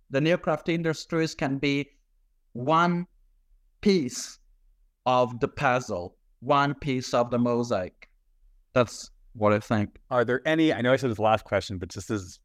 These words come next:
Speaker 2: one final
Speaker 1: Yes.
Speaker 2: addendum to that, are there any, given any economic or technological headwinds we see developing in twenty twenty-four in the next few years,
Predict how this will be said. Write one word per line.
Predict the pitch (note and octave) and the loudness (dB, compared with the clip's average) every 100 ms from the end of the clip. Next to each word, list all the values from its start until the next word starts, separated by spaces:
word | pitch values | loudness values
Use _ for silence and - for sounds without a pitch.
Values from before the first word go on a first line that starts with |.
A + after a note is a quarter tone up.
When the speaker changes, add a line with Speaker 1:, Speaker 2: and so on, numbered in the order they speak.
| _ _ _ _ | _ _ _ _
Speaker 2:
one | B2+ A#2 B2 B2 A#2 A2 _ _ _ - | -2 2 2 0 -4 -8 _ _ _ 0
final | D3 C3+ B2 A#2 A2 G2 _ _ _ _ _ _ - | 2 4 2 0 -2 -6 _ _ _ _ _ _ -2
Speaker 1:
Yes. | E3 - - | -2 -2 -6
Speaker 2:
addendum | A#2+ B2+ B2 A2+ A2 | 0 0 2 0 0
to | A#2 | -2
that, | F#2+ G2 - - | 0 -2 -4 0
are | C3+ | 2
there | C3+ D3+ D#3+ | 2 0 0
any, | E3 E3+ E3+ D#3+ _ _ - | 0 0 -2 -6 _ _ -2
given | D3+ D3+ C#3 C3 A#2+ _ | 0 0 0 -6 -10 _
any | B2+ B2+ B2+ - | -2 0 0 -2
economic | C3 B2 B2 G#2+ G#2+ G2+ F#2+ _ _ - | -2 0 0 2 2 0 -4 _ _ -16
or | |
technological | - C#3+ C3+ A2 G#2+ G#2+ A2 G2+ G2 _ _ _ _ | -6 -4 0 0 0 -2 0 0 -2 _ _ _ _
headwinds | _ C3 C3 A2+ A2 G#2+ G#2 G2+ - _ _ _ - | _ 2 2 4 2 2 -2 -6 -12 _ _ _ -4
we | A#2 | -4
see | - A#2+ A2 - _ _ _ _ _ _ _ _ _ - - | 0 0 0 -2 _ _ _ _ _ _ _ _ _ -14 -4
developing | A2 A#2 A2+ A2 G#2 G2 | 4 6 6 4 0 0
in | |
twenty | - A2 | -2 -4
twenty-four | G2 F#2+ - F3 E3+ E3 D#3+ | -4 -8 0 4 6 6 4
in | G#2+ | 2
the | G2+ | 0
next | A#2+ - | 0 -2
few | - B2+ | -4 0
years, | A2+ G#2+ G2 G2+ | 0 2 2 0